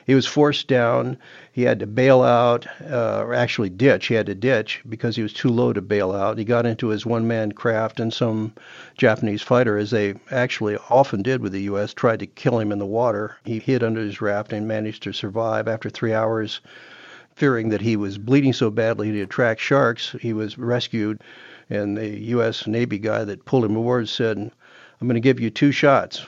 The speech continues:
one of morphine and one of scotch." So he survived that, and, you know, in a matter of weeks, he was back up in a Corsair now, which was one of the most feared weapons in the war. And he shot down again,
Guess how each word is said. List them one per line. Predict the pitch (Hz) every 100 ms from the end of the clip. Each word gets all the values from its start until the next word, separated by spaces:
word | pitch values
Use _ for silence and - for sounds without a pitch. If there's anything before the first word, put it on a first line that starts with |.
| -
one | 147 127
of | 120
morphine | 113 123 123 - 120
and | 107 104
one | 117
of | 101
scotch." | - 160 151 - - - _ - - -
So | - 131 120
he | 127 135 123 - -
survived | - 123 131 127
that, | 139 156
and, | 131 117 123
you | 151 143
know, | 123 120
in | 123 113 113 - _ -
a | 131 - -
matter | 135 135 131
of | 120
weeks, | 127 147 -
he |
was | 120
back | 110 123 135 135
up | 127
in | 123
a | 113
Corsair | - 123 120 - 147 165
now, | 101 98 101
which | 101 107 127 123 -
was | 110
one | 113 120
of |
the | 107
most | 107 101
feared | - - 143 117 110 107
weapons | 120 131 117 101
in | 107
the | 101
war. | 104 143 120 107 - _ - - - - _
And | 123
he | 117
shot | 110 151 131
down | 123 123 113
again, | 101 117 117 120 127